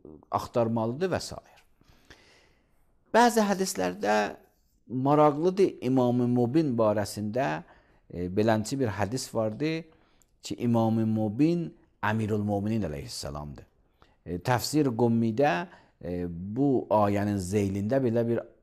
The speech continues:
hədis vardı ki, e, buyurur, "Ənə vəllah əl-İmamul Mubin."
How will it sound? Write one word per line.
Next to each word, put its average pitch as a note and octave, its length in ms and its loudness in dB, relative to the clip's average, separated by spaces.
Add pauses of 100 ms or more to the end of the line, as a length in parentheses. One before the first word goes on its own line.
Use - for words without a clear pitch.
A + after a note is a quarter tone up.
(220)
hədis G2+ 400 -6
vardı F2+ 280 -2
ki, D#3+ 320 -6 (400)
e, F#2 160 -6
buyurur, A#2 300 0
"Ənə C#3 320 6
vəllah G#2 540 4
əl-İmamul F2 720 -2
Mubin." D#2+ 480 -4